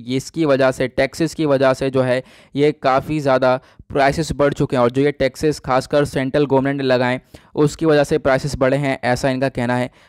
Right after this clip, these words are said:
तो इसको कम किया जाए, उसी के regarding एक लेटर लिखा गया है और वही एक आर्टिकल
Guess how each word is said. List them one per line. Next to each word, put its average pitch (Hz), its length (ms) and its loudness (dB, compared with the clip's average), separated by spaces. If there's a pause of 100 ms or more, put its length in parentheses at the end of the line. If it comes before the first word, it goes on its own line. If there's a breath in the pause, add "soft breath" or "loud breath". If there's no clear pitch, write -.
(120)
तो 156 340 2
इसको 151 360 0
कम 151 260 -2
किया 151 220 0
जाए, 151 220 2
उसी 151 300 -2
के 151 120 -4
regarding 139 380 0
एक 143 140 -8
लेटर 131 280 -2
लिखा 143 240 -4
गया 143 140 -2
है 147 60 -2
और 139 180 0
वही 135 240 0
एक 139 180 -6
आर्टिकल 131 380 -4